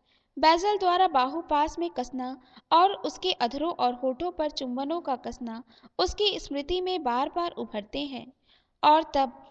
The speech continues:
उसकी मानसिक यंत्रणा और भी बढ़ जाती है। उसके बाद लघुता ग्रंथि के कारण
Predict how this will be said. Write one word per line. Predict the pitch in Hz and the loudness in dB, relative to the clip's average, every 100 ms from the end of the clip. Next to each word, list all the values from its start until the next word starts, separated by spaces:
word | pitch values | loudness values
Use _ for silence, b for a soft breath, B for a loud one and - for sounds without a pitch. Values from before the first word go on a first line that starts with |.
| - - | -10 -6
उसकी | 339 - 403 | -4 -2 0
मानसिक | 330 262 277 - 359 - | 0 -2 -2 -4 -6 -2
यंत्रणा | 262 262 320 339 349 | -2 0 0 0 0
और | - 240 285 | 0 0 2
भी | 349 320 | 0 0
बढ़ | 226 220 | 0 -2
जाती | 208 202 277 | -4 -6 -10
है। | 269 - - _ b b _ | -10 -14 -18 _ b b _
उसके | 339 - 381 349 | -4 0 0 2
बाद | 262 226 247 B B - | 0 -2 -8 B B 0
लघुता | 311 330 392 415 | 4 4 6 4
ग्रंथि | 403 285 277 359 | 4 0 0 -2
के | 339 349 | 0 0
कारण | 320 262 254 302 | 2 2 2 -2